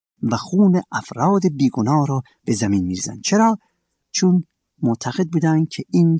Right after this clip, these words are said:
کاهن لاوی این حرفا را از طرف خدا به آنها داده است یا او از جانب خدا هدایت شده که برن اینها را بکشن، در صورتی که اینطور نبود.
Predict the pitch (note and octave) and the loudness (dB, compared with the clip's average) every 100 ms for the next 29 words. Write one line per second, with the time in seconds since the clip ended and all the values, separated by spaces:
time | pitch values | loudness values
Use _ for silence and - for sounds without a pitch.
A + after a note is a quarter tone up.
0 | - - G#2+ G#2 C3+ F3 E3+ C#3 C#3 B2+ | -4 -6 -4 -2 2 2 2 0 -2 0
1 | C3+ C3+ - _ _ _ _ _ _ _ | -2 -2 -8 _ _ _ _ _ _ _
2 | _ C3+ A#2 G#2+ - - A#2 A#2+ A2 _ | _ -8 -6 -8 -10 -6 -2 -2 -6 _
3 | _ - A2 - A#2 G#2+ G2+ - - E3+ | _ -8 -6 -8 -8 -8 -8 -8 -4 -2
4 | C#3+ F#2+ _ - G2+ F#2 F#2+ - - - | -2 -4 _ -8 -6 -6 -10 -14 -16 -16
5 | - - _ _ _ C#3+ B2+ C3 _ _ | -14 -16 _ _ _ 0 0 -2 _ _
6 | _ D#3 D3+ B2+ - A#2+ A#2+ G#2+ B2+ B2 | _ 0 0 -2 -2 0 0 -2 -2 -4
7 | A2 G#2+ G2 B2 F#3+ - A3+ C4 - _ | -2 -2 0 -2 -2 0 0 0 -2 _
8 | _ - F#3 F#3+ F#3+ - C3 D#3 - G#2+ | _ -4 0 0 -4 -4 -2 -2 -2 -4
9 | G2 F#2+ A2 A2 - - - - A2 G#2 | -4 -6 -6 -12 -10 -10 -10 -12 -10 -6
10 | - A2 A2+ - B2 A#2 E3 G3 F3 - | -4 -4 -6 -2 -2 0 0 0 -2 -8